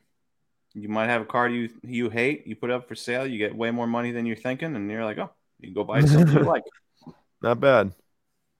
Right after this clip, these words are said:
Speaker 2: Speaking of cards that are doing okay tonight, I had no idea this was still s-
Speaker 1: That Justin Herbert?
Speaker 2: No.
Speaker 1: Oh.
Speaker 2: I was gonna say, still getting bids.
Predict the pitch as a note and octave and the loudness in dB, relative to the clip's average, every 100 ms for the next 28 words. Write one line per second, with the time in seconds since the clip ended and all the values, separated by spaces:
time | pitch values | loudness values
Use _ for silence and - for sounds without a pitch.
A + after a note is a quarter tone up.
0 | _ _ _ _ _ _ - G3+ A#3 F3 | _ _ _ _ _ _ -10 -4 6 6
1 | B2+ B2+ A#2+ A#2+ A#2 G#2+ G2 F#2 _ _ | 6 6 6 8 8 8 6 2 _ _
2 | _ _ _ _ _ _ - D3 D3+ D3 | _ _ _ _ _ _ 0 6 10 10
3 | C3+ C#3+ D3+ D3+ D3+ D#3 F#3+ E3 D#3 D3+ | 8 8 8 6 4 8 8 8 6 6
4 | D3 D3 C#3+ B2 B2+ A2+ - B2+ A#2+ - | 6 4 4 2 -2 -6 -6 -4 -2 -2
5 | A#2 A2+ C3 B2 A#2 B2 D#3 - - _ | 0 2 4 2 2 2 2 -4 -10 _
6 | _ - _ A#2+ A2 F#2+ F#2+ _ _ _ | _ -20 _ -8 -6 -6 -8 _ _ _
7 | _ F#2+ F2+ - B2 A#2 A#2+ - B2+ - | _ -6 -4 -2 -2 -2 -6 -2 -2 0
8 | C3+ C3 B2+ A#2 A2 B2 F#2+ - | -2 0 0 0 2 2 2 -12